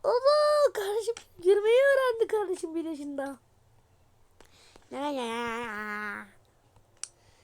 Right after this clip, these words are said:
Ben sporcuyum. Sporcu. Sporcu. Sporcu. Ay. Oğlum seni öyle bir eğiteceğim ki bak. Büyüyeceksin. Ama bunu diğer videolarımızda yapacağız. Şimdi evimize gidelim.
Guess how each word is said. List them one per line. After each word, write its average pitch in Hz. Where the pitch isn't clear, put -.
Ben 262
sporcuyum. 339
Sporcu. 311
Sporcu. 311
Sporcu. 320
Ay. 277
Oğlum 269
seni 269
öyle 262
bir 285
eğiteceğim 240
ki 214
bak. 208
Büyüyeceksin. 240
Ama 277
bunu 302
diğer 277
videolarımızda 233
yapacağız. 254
Şimdi 262
evimize 247
gidelim. 202